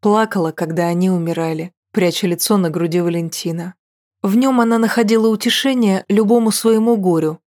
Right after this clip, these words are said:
каким бы малым или великим оно ни было. Стоило ей уткнуться носом в его грудь,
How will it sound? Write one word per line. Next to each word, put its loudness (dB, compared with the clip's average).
каким 0
бы 2
малым 2
или 0
великим 2
оно 4
ни 2
было. -8
Стоило 2
ей 4
уткнуться 0
носом 0
в -2
его 2
грудь, 0